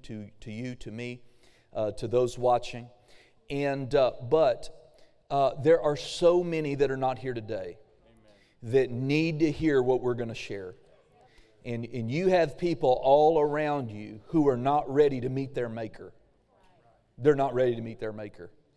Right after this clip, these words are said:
Speaker 1: And they've, they've, um, if they've given eternity any thought at all,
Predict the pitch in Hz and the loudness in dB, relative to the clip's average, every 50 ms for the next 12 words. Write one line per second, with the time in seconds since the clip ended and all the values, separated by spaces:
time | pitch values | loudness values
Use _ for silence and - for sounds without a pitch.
0 | _ _ _ _ _ _ _ _ _ _ - _ 160 156 156 156 156 147 139 127 | _ _ _ _ _ _ _ _ _ _ -10 _ -2 0 0 2 0 0 -2 -4
1 | - 135 143 156 165 175 160 135 - - - 156 147 135 151 156 156 156 156 147 | 0 4 4 6 6 4 2 -2 -8 -12 -12 -10 -2 0 4 4 4 4 2 0
2 | - - 151 - - - 147 147 139 135 131 135 - 170 175 165 - 170 151 139 | -4 -8 -14 -10 -4 -2 0 2 2 0 0 0 0 2 2 2 4 2 0 0
3 | 117 107 110 139 185 202 175 190 185 180 180 175 170 - - - _ _ - 143 | 0 -2 2 4 4 4 4 2 -2 -2 -4 -6 -10 -12 -18 -20 _ _ -8 -8
4 | 135 - - - 180 175 156 139 123 113 - - 117 101 98 107 117 120 - _ | -8 -8 -8 -8 -6 -6 -4 -4 -4 -4 -6 -8 -8 -10 -10 -12 -14 -16 -20 _
5 | _ _ _ _ _ _ _ _ _ _ 175 180 190 190 175 151 - - 156 156 | _ _ _ _ _ _ _ _ _ _ -4 -2 -2 -2 -2 -2 2 4 4 6
6 | 143 131 123 113 117 107 107 76 85 87 - - _ | 6 4 2 0 -2 -4 -4 -6 -8 -12 -14 -18 _